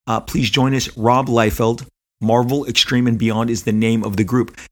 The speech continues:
You will know you're in the right place when myself or Terry Sala click you through. So that's, that's how you know. So please join us over there. Um,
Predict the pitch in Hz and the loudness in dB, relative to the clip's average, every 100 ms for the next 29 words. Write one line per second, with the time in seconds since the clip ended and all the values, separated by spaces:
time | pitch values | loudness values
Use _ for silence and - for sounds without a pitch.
0 | _ 120 120 113 120 123 113 117 110 - | _ 0 2 2 2 2 2 2 0 0
1 | 127 - 113 101 - _ 107 104 - 120 | -2 -2 -4 -6 -10 _ -4 -2 0 0
2 | 120 - 123 - 117 113 - 101 107 - | 0 0 0 0 0 0 0 -2 -2 -6
3 | - 117 - 107 92 110 95 - 104 104 | -6 -6 -4 -6 -6 -4 -6 -6 -6 -8
4 | - _ _ - 107 120 107 104 98 87 | -10 _ _ -6 -2 -2 0 0 -2 -6
5 | 104 - 131 101 127 127 107 113 117 131 | -8 -2 -2 0 0 0 -2 -2 2 2
6 | 123 - _ _ _ 117 113 95 | 0 -6 _ _ _ 0 0 0